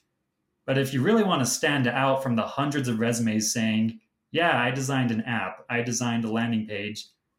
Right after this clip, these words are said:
well, the ones that really stand out is they explain the "so what."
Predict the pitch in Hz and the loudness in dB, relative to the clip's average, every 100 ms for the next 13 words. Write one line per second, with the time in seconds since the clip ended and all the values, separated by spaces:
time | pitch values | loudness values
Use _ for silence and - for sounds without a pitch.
0 | _ _ _ - 127 156 214 190 160 135 | _ _ _ -4 0 4 4 6 4 2
1 | 151 143 - 135 131 123 131 147 131 110 | 2 0 0 0 2 2 0 0 -2 0
2 | 120 113 - 135 156 147 107 - - 127 | 0 -2 -2 -2 -2 -2 -2 -2 0 0
3 | 127 113 104 98 - - | 0 -2 -4 -6 -8 -12